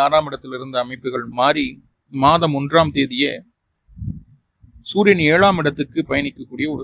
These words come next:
சூழல். ரிஷ-, ரிஷப ராசியிலிருந்து மிதுன ராசிக்கு சூரியன் வந்துடுறார். இந்த மாசம் முழுக்க சூரியன் ஏழாம் இடத்துல தான் இருக்க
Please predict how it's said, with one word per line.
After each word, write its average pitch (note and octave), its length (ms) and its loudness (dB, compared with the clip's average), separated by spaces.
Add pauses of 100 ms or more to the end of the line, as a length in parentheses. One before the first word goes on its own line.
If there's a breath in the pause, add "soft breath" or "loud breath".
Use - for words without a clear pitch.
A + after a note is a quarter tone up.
சூழல். B2+ 280 -6 (840)
ரிஷ-, D3 240 -4 (100)
ரிஷப F#3+ 320 2
ராசியிலிருந்து E3 540 0
மிதுன D3+ 300 -4
ராசிக்கு C3 360 -4
சூரியன் C#3 300 -4
வந்துடுறார். B2+ 400 -2 (380)
இந்த C3 120 -4 (120)
மாசம் E3+ 460 2
முழுக்க F#3 420 2 (240)
சூரியன் D#3+ 360 -2 (580)
ஏழாம் E3+ 280 4
இடத்துல C#3 280 4
தான் D#3 100 6
இருக்க C3 180 -4